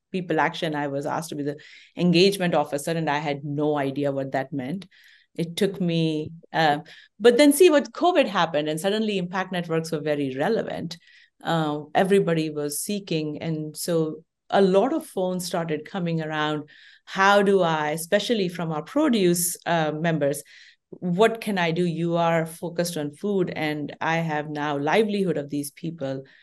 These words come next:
and I have all this produce. Where, what do we do? So we launched an entire program with a larger community where, uh, Melissa Ackerman had that whole boxes packed, and we made sure they get do-, donated to, um, to the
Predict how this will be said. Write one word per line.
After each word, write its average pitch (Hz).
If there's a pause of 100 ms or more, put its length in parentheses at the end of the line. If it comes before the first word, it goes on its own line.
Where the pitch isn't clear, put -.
(140)
and 151
I 156
have 156
all 170
this 143
produce. 165
Where, 147
what 151
do 147
we 127
do? 147
So 160
we 165
launched 202
an 196
entire 165
program 160 (320)
with 185
a 226
larger 180
community 151
where, 147 (400)
uh, 143
Melissa 160
Ackerman 156
had 156
that 147
whole 165
boxes 170
packed, 165
and 151
we 151 (320)
made 170
sure 170
they 160
get 151
do-, 143
donated 151
to, 139 (460)
um, 147 (140)
to 151
the 139